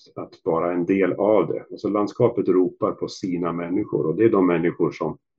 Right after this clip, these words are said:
som vill se sig, förstår att man ska se sig själv som en del av landskapet. Man hör, tillhör landskapet och inte tvärtom. Alltså, att äga mark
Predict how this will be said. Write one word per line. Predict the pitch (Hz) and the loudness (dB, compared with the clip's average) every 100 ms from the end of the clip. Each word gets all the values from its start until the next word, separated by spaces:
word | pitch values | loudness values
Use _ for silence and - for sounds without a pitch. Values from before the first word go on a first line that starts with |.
| _ _ _ | _ _ _
som | - 85 80 85 | -4 -2 -2 6
vill | 113 101 82 | 6 6 2
se | - 87 | 2 2
sig, | - - - | 2 -4 -4
förstår | - - 139 87 - - | -2 4 6 6 2 -6
att | - | -8
man | 82 | -8
ska | - 78 | -6 0
se | 101 - | 0 2
sig | 85 | -2
själv | 90 82 73 _ _ | -2 -4 -6 _ _
som | 90 | -4
en | 82 82 | -4 2
del | 104 78 | 2 4
av | 69 | 0
landskapet. | 78 71 - - - | -2 -6 -6 -8 -6
Man | - - | -10 -2
hör, | 104 92 85 - _ _ | 2 2 0 -10 _ _
tillhör | 107 82 76 82 - | 2 4 2 0 -2
landskapet | - 80 - 110 - 85 | -4 -4 2 0 2 -4
och | |
inte | 85 87 | -2 0
tvärtom. | 92 90 113 82 - _ _ _ _ _ _ _ _ _ - | 0 0 -2 -2 -8 _ _ _ _ _ _ _ _ _ -6
Alltså, | 87 - 80 - - _ _ | -6 0 -2 -2 -18 _ _
att | 92 104 | -4 2
äga | 98 98 95 | 4 4 6
mark | 110 107 - | 6 4 2